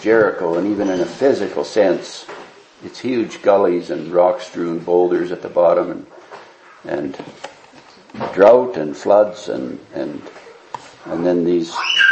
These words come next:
another area that's just these high, bare and dry hills. And so, in a natural sense, we could say that road from Jerusalem to Jericho would be a hard road.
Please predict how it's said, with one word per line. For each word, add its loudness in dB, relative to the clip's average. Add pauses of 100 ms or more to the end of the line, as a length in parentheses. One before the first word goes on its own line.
(140)
another 6
area 4
that's -2
just -6 (260)
these -6
high, 2 (1040)
bare 6
and 2
dry 6
hills. 2 (840)
And -6
so, 0
in 0
a 2
natural 4
sense, 2
we -6
could -6
say 2
that 2
road 2
from -8
Jerusalem -6
to -16
Jericho 0
would -8
be -6
a -4
hard 2
road. -6